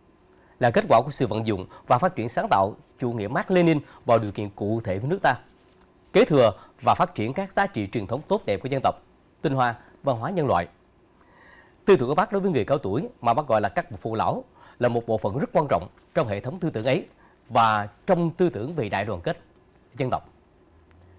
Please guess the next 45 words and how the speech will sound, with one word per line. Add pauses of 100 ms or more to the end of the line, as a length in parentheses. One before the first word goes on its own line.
(200)
À,
có
thể
rằng
suốt
cuộc
đời
của
Bác, (540)
Bác
rất
quan
tâm (680)
đến
người
cao
tuổi. (640)
Đây
là
một
bộ
phận
rất
quan
trọng. (460)
Tư
tưởng
Hồ
Chí
Minh
đối
với
người
cao
tuổi (340)
được
tụ
chung
trong
bốn
quan
điểm. (580)
À,
thứ
nhất,